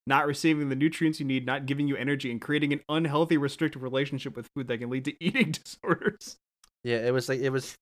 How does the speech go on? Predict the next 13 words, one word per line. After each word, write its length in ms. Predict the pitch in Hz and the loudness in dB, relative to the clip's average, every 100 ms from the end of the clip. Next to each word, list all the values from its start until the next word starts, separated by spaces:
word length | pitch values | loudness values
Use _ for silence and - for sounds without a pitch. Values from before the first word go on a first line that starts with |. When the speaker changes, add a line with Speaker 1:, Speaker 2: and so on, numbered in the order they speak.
| _ - | _ -14
Speaker 2:
sold 360 | - 151 139 131 | -6 0 2 2
as, 80 | 123 | 0
like, 120 | 117 | -4
a 60 | |
detox 440 | 107 113 113 101 - - | -4 -6 -2 -2 -4 -8
thing. 140 | 101 | -8
This 160 | 101 113 | -6 -4
was, 80 | 143 | -4
like, 100 | 110 | -4
ten 220 | 117 120 | -6 -6
years 180 | 123 101 | -6 -8
ago, 140 | 90 | -8
yeah. 340 | 98 107 92 | -6 -8 -8